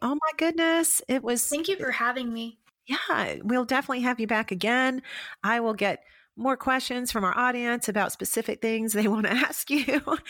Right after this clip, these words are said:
Speaker 1: And we will
Speaker 2: <laughs>
Speaker 1: definitely have you back again. And Mandy, thank you so much for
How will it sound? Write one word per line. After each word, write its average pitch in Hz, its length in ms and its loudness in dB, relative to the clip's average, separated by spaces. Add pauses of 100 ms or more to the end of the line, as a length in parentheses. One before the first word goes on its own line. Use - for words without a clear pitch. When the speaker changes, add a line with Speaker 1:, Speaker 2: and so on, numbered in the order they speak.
(320)
Speaker 1:
And 226 180 2
we 240 140 2
will 233 100 4
Speaker 2:
<laughs> - 20 -4
Speaker 1:
definitely 233 500 0
have 233 160 0
you 214 80 -4
back 202 200 0
again. 208 380 0
And 185 120 0
Mandy, 202 300 2
thank 196 300 -4
you 196 60 0
so 190 160 0
much 196 300 0
for 170 260 0